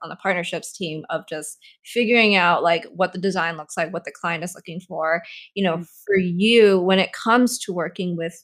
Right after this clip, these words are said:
Speaker 1: different employers and, like, working with different, like, teams,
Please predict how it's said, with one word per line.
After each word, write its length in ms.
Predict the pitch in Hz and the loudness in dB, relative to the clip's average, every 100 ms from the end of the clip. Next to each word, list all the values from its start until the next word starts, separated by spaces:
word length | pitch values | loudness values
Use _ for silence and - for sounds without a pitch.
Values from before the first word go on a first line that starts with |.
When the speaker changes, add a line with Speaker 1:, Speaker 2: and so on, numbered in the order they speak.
| 185 | -4
Speaker 1:
different 440 | 202 180 180 175 | -4 -4 -6 -6
employers 840 | 175 185 175 156 147 156 170 202 | -6 -8 -12 -12 -12 -10 -8 -8
and, 160 | 190 175 | -8 -6
like, 180 | 170 165 | -8 -6
working 300 | 175 175 180 | -8 -6 -6
with 200 | 175 170 170 - _ | -4 -4 -6 -20 _
different, 420 | - 190 190 165 175 | -2 -2 -2 -4 -4
like, 200 | 165 - | -6 -8
teams, 640 | - 202 165 160 170 | -4 -2 -2 -4 -8